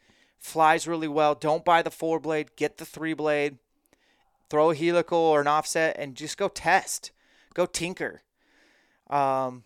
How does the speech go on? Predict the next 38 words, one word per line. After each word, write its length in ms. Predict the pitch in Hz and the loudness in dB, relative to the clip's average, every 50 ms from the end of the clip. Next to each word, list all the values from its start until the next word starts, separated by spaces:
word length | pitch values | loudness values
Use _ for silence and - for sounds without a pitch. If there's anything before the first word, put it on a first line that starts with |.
| _ _ _ _ _ _ _ | _ _ _ _ _ _ _
that's 240 | - 165 180 196 - | 4 4 4 4 4
the 100 | - 226 | 0 2
way 140 | 196 180 165 | 2 2 0
to 100 | 135 123 | 0 -4
do 240 | 107 147 156 151 131 | -2 0 2 2 0
it, 120 | - - _ _ _ _ | 0 -4 _ _ _ _
man. 380 | - 131 131 127 127 127 131 _ - | -8 -6 -4 -4 -6 -6 -10 _ -4
I 120 | - 135 147 | -2 -2 0
love 220 | 151 165 180 180 | 2 2 0 2
that 120 | 190 202 151 | 0 -2 -2
you're 100 | 180 170 | -2 -4
tinkering. 640 | - - 180 180 175 - 165 175 170 170 165 165 - | -4 -6 -10 -10 -8 -8 -6 -6 -6 -6 -8 -10 -8
I 80 | 120 135 | -8 -6
love 240 | 127 143 151 139 | -4 -4 -4 -2
that 160 | - 160 127 110 | -2 -4 -4 -2
you're 360 | 151 147 139 135 131 127 120 _ _ _ _ _ _ _ _ _ _ | -2 -2 -2 -2 -4 -8 -10 _ _ _ _ _ _ _ _ _ _
geeking 300 | - 170 185 - 185 165 | -8 -8 -6 -4 -2 0
out 200 | 151 151 151 147 | 0 0 2 0
on 100 | 147 143 | 0 -2
all 140 | 139 139 143 | 0 -2 -2
this 160 | 131 139 135 | -2 -4 -8
stuff, 360 | - - 143 135 131 127 - | -6 -6 -4 -2 -2 -2 -4
man. 300 | - 131 131 127 127 127 | -6 -8 -6 -6 -6 -6
Like, 320 | 127 127 123 120 - - _ _ _ _ _ _ _ _ _ _ _ _ | -4 -4 -4 -6 -8 -18 _ _ _ _ _ _ _ _ _ _ _ _
would 180 | _ 156 156 - | _ -8 -6 -2
you 120 | 214 247 | -2 0
hurry 280 | 208 214 226 233 226 202 | 4 6 6 6 8 6
up 160 | 196 214 - | 6 4 4
and 100 | 214 190 | -2 -4
move 220 | 170 180 190 202 - _ _ _ _ | 0 0 0 0 -2 _ _ _ _
over 220 | - 160 170 175 196 | 4 4 4 4 2
to 60 | 190 | -2
Coeur 180 | - - 185 190 | 0 0 0 2
d'Alene? 520 | 180 165 160 156 175 202 196 180 170 135 | 2 2 2 2 2 0 -4 -8 -10 -4
When's 220 | 160 180 202 196 | -4 -4 -4 0
that 160 | 165 196 190 - | 2 2 2 2
gonna 180 | 202 165 143 | 0 -4 -2
happen? 320 | 139 131 127 - 123 117 | -2 -4 -6 -6 -10 -16